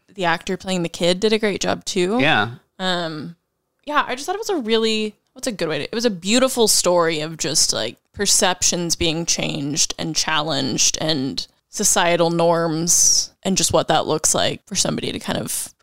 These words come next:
Speaker 1: come around to seeing things differently than what they previously had.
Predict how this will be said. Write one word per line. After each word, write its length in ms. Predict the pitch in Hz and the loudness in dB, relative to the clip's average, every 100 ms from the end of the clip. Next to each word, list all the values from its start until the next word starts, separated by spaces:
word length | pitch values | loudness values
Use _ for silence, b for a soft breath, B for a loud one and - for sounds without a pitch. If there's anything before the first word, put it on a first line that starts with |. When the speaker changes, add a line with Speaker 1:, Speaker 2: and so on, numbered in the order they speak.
| _ | _
Speaker 1:
come 180 | - 156 | -4 -2
around 440 | 135 110 117 135 | 0 0 0 0
to 380 | - - 82 - _ _ | -2 0 -2 -4 _ _
seeing 400 | - 240 220 202 | 2 4 4 2
things 260 | 196 190 | 2 2
differently 480 | 170 180 - 117 143 | 0 -2 -2 -4 -2
than 160 | 160 156 | 0 0
what 140 | 147 | -2
they 220 | 160 - - _ | -4 -4 -6 _
previously 560 | - 160 - - - - | -4 -2 -2 -2 0 -2
had. 320 | 190 - | -4 -6